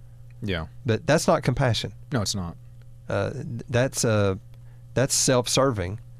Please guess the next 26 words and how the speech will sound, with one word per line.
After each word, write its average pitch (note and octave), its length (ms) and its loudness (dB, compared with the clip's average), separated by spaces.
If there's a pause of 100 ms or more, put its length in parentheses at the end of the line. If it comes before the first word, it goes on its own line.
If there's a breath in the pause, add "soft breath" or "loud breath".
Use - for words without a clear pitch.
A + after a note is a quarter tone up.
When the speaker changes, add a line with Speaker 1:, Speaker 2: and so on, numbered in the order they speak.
(400 loud breath)
Speaker 1:
Yes. E2+ 240 0
Speaker 2:
Because, G#2+ 400 2
uh, G#2 180 2
he, C3+ 260 4 (800)
what F3 180 4
he's G3+ 140 4
gonna, C#3+ 320 4
what D3 180 2 (180)
he's C#3 200 4
gonna G3+ 200 6
draw C#3 600 8
these B2 240 4
people D#3+ 360 2
that A#2+ 160 4
are G#2 100 2
looking B2 480 2
for, G#2+ 280 0 (260)
truly D3 440 4
looking A#2 460 2
for G#2+ 160 -4
help D#3 400 0 (560 loud breath)
to F3+ 160 2
his F3 140 2
church, - 480 0
to D#3 120 4
himself. A2+ 680 0